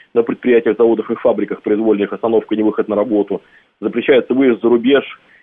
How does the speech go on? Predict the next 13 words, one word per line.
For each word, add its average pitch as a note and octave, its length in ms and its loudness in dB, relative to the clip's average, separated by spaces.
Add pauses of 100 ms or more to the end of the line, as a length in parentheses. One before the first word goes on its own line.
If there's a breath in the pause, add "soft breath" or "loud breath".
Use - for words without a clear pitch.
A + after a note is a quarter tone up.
(220 soft breath)
без B2 220 0
разрешения, A2 800 -2 (160)
э, G2 340 0
администрации G#2+ 800 -4
<clears throat> E3 480 2
того G#2 220 2
или G#2 60 0
иного G2 200 -2
территориального G2+ 460 -4
образования. G2 560 -2 (560)
Запрещаются A#2 640 0 (160)
стачки, A#2 420 -2
сходки, G#2+ 560 -2